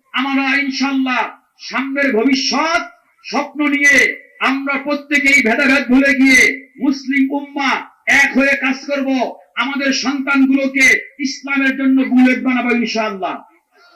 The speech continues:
ইসলামের জন্য বুলেট বানাতে হলে, ইসলামের জন্য কোরবানওয়ালা বানাতে হলে দেওয়া লাগবে কোথায়? ওই যে হুজুর বলেছে, "হাট্টি মাটিম টিম, তারা মাঠে পারে ডিম,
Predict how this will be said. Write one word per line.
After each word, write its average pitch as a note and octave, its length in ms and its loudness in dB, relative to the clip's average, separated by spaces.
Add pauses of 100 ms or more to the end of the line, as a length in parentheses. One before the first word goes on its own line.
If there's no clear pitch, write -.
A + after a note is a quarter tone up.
(420)
ইসলামের C4+ 540 -2
জন্য C#4 220 -4
বুলেট C4 400 2
বানাতে C4+ 360 0
হলে, C#4 420 2 (260)
ইসলামের C4+ 540 -2
জন্য C#4 280 -4
কোরবানওয়ালা C#4 640 -2
বানাতে C#4 360 -2
হলে C#4 300 2 (360)
দেওয়া A#3+ 180 2
লাগবে C4 320 -4
কোথায়? B3+ 520 -2 (1200)
ওই B3 120 -6
যে C4 60 -4
হুজুর B3+ 340 2
বলেছে, B3 600 -2 (120)
"হাট্টি A#3 380 -4
মাটিম A#3 400 -2
টিম, - 540 0
তারা A3+ 300 -2
মাঠে A3+ 520 -6
পারে A#3+ 340 -4
ডিম, B3 440 -2